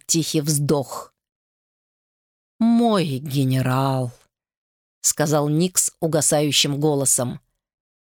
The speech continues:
«побереги силы. Они тебе ещё пригодятся». Лунный свет снова проник в базилику. Опираясь на меч,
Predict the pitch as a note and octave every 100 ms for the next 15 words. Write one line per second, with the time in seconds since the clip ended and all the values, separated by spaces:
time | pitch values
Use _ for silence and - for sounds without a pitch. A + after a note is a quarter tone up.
0 | _ _ _ - G#3+ D#3 D3+ D3+ C#3 C#3+
1 | C3 - - D3 C#3 C3 - - _ _
2 | _ _ _ _ _ _ G3+ E3+ D3+ -
3 | C3+ D3+ C#3 - - C#3 D3 C3+ C#3 C#3
4 | C3+ - - - - _ _ _ _ _
5 | _ _ _ _ _ _ _ _ _ _
6 | - D#3+ D#3 C#3+ C#3 C3+ - C#3+ F3 -
7 | - _ _ _ - - D#3+ D3+ D#3 F#3
8 | F3+ D3 C#3 C#3+ - C#3+ C#3 C3+ C#3 C#3
9 | B2 - D3+ - _ _ _ _ _ _
10 | _ _ _ _ E3 D#3+ G3 A3+ G#3 -
11 | F3+ F3+ F#3+ A3 - -